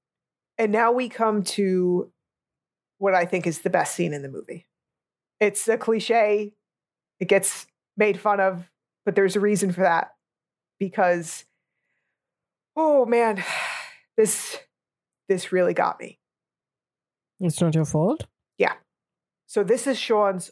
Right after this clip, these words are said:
Speaker 1: ultimate challenge, and he knows that Will is finally ready for this. We come to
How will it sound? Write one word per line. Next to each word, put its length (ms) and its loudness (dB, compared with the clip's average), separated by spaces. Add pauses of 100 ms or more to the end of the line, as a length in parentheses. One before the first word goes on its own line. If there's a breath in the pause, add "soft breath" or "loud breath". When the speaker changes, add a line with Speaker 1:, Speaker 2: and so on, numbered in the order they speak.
Speaker 1:
ultimate 340 0
challenge, 440 0
and 120 0
he 220 -2
knows 480 0
that 180 0
Will 480 0 (380)
is 160 0
finally 440 0
ready 220 0
for 140 -4
this. 260 0
We 100 2
come 440 0
to 480 0